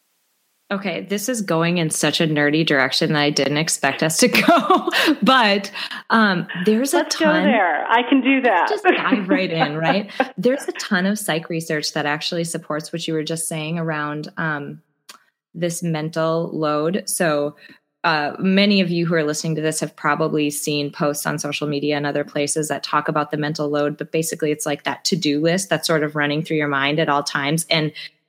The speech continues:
Speaker 1: fractured is the best word. So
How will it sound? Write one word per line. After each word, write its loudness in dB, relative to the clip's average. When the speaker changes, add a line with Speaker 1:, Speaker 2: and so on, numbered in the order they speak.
Speaker 1:
fractured 2
is 0
the 0
best -4
word. 2
So 2